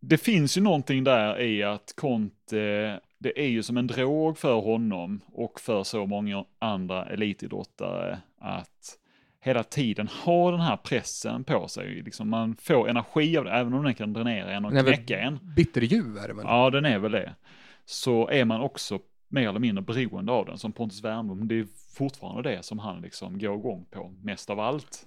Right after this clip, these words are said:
Speaker 2: Ja, det är kanske därför också som många får så jobbigt med långtidsskador, att det inte är skadan i sig,
Speaker 1: Mm.
Speaker 2: utan att man rycks ifrån det enda sammanhanget man är van vid.
Speaker 1: Och vi såg här en annan intervju, eh, som väl var i Extrabladet,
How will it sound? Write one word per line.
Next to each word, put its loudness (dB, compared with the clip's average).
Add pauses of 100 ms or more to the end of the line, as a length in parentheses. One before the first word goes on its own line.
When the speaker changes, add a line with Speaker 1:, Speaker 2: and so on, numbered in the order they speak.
(140)
Speaker 2:
Ja, 4
det 0
är 2
kanske 0
därför 6
också 2
som 4
många 6 (160)
får -2
så -4
jobbigt 0
med -2
långtidsskador, 0
att -6
det -2
inte -4
är -4
skadan -2
i -2
sig, -2 (220)
Speaker 1:
Mm. -2
Speaker 2:
utan -4
att -8
man -2
rycks -4
ifrån -4 (260)
det 0
enda 2
sammanhanget 0
man -2
är -2
van 2
vid. -8 (160)
Speaker 1:
Och 10
vi 10
såg 8
här 8
en 6
annan 6
intervju, 8 (240)
eh, 2
som 2
väl 2
var 6
i 0
Extrabladet, 2